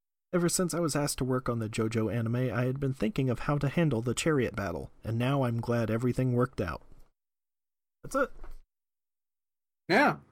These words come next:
Speaker 2: And that is it for, uh, this block of episodes. The next time we do this, it will be the end of part two.
Speaker 1: That's right, but first, I actually have a surprise for you.
Speaker 2: Oh, okay.
Speaker 1: We have a listener email.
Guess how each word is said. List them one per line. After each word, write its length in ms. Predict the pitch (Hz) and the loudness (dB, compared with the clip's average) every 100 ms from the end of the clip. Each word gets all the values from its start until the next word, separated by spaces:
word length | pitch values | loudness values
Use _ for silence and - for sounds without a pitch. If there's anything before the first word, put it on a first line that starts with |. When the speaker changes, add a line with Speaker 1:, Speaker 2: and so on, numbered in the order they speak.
| _ - - - | _ -14 -14 -6
Speaker 2:
And 220 | 131 120 | -2 2
that 160 | 135 165 | 4 6
is 280 | 160 139 135 | 4 2 -2
it 340 | 135 139 139 | 0 2 2
for, 480 | 139 151 143 139 143 | -2 -4 0 2 4
uh, 260 | 139 139 139 | 4 4 4
this 240 | 139 139 | 0 -4
block 380 | - 165 160 143 | -2 2 2 2
of 60 | |
episodes. 560 | 185 202 156 160 151 135 | 0 0 4 4 4 2
The 120 | 143 | 0
next 440 | 147 151 214 208 - | 2 2 0 0 2
time 200 | 226 202 | 2 4
we 120 | 180 | 2
do 200 | 185 240 | 2 2
this, 400 | 175 139 139 - - _ _ _ - | 6 4 4 -4 -14 _ _ _ 2
it 80 | |
will 120 | 170 156 | 4 6
be 120 | 165 | 2
the 300 | 143 160 - | 0 -2 2
end 240 | 175 185 | 2 2
of 120 | 170 | -2
part 360 | - 185 180 143 | 0 0 0 -4
two. 480 | - 226 143 101 107 _ _ _ _ _ _ _ _ - - | -6 -2 -2 -4 -12 _ _ _ _ _ _ _ _ -20 -8
Speaker 1:
That's 240 | 151 - - | -4 -2 -2
right, 180 | 294 | -4
but 80 | - | -4
first, 400 | - 330 262 - - - | 0 0 2 -2 -6 -8
I 60 | 196 | -6
actually 220 | - 156 | -2 -2
have 180 | 147 151 - | -2 -4 -8
a 100 | - | -4
surprise 640 | 151 - 180 302 104 71 - - - | -4 -4 -4 -4 -4 -6 -10 -18 -10
for 200 | - 101 | -8 -6
you. 120 | 69 - - - _ _ _ - | -8 -16 -20 -20 _ _ _ 0
Speaker 2:
Oh, 420 | 277 240 123 107 - _ | 2 4 2 -4 -14 _
okay. 260 | 165 143 170 208 _ _ _ - | -4 0 0 -2 _ _ _ -2
Speaker 1:
We 120 | 262 | 0
have 340 | 170 120 170 - - - - | 2 -2 -6 -10 -18 -16 -6
a 60 | |
listener 380 | 135 120 - 151 | -2 -2 -2 -2
email. 360 | 175 180 104 | 0 0 -2